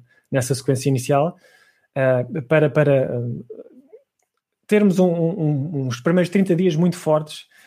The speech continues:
ahm, e, e acrescentar o máximo valor possível com os nossos melhores e-mails,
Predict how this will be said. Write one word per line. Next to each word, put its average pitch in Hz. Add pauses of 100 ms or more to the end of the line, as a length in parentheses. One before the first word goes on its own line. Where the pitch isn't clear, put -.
(260)
ahm, 127
e, 151
e 170
acrescentar 151
o 151
máximo 165
valor 143
possível 143
com 143
os 131
nossos 156
melhores 139
e-mails, 131